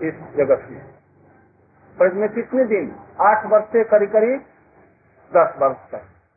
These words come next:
बस दो ही वर्ष तक। कृष्ण दस वर्ष के बाद में यहाँ पर चले आते हैं। उस समय उनको कहा जाता है कि ग्यारह, साढ़े ग्यारह, बारह वर्ष के वो हो गए, किंतु उसकी उम्र कृष्ण की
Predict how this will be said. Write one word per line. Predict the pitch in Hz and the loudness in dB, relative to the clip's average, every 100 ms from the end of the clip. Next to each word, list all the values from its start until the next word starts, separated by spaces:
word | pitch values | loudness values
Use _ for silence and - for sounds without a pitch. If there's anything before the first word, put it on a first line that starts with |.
| _ _ _ _ _ _ _ _ _ _ _ _ - | _ _ _ _ _ _ _ _ _ _ _ _ -2
बस | 185 | 0
दो | 185 - 196 | 0 0 2
ही | 214 | 2
वर्ष | 185 160 - | 2 0 0
तक। | - - | -8 -6
कृष्ण | 196 202 220 | -6 -6 -6
दस | 196 | 0
वर्ष | 208 208 214 208 | 0 2 0 2
के | 208 | 0
बाद | 185 190 196 | 2 2 0
में | 202 | -4
यहाँ | 175 170 | -4 -2
पर | - | -2
चले | - 160 147 | 0 -2 0
आते | 135 131 127 | 0 0 -4
हैं। | 113 - _ _ _ _ _ _ _ _ _ _ _ _ _ _ - | -18 -20 _ _ _ _ _ _ _ _ _ _ _ _ _ _ -2
उस | 208 | -2
समय | 220 220 | 0 0
उनको | 208 202 202 214 | 0 -2 0 2
कहा | 196 196 | 4 4
जाता | 202 196 196 | 4 2 4
है | 208 220 | 2 2
कि | 226 202 | 0 0
ग्यारह, | 190 185 180 | 2 4 4
साढ़े | 190 180 165 175 | 2 2 4 4
ग्यारह, | 156 156 175 | 4 4 4
बारह | 165 147 151 | 4 2 2
वर्ष | 143 143 | 0 -4
के | - 190 | -4 -6
वो | 139 135 | -4 -6
हो | 123 92 | -6 -12
गए, | 85 - - - - - _ _ 151 _ _ _ _ | -14 -18 -20 -20 -20 -20 _ _ -20 _ _ _ _
किंतु | 180 180 | -8 -4
उसकी | 190 175 - 202 | -4 -4 -4 -4
उम्र | 175 175 190 202 | 0 2 2 0
कृष्ण | - 185 180 190 | -6 -8 -4 -6
की | 190 214 240 254 | -4 -4 -4 -8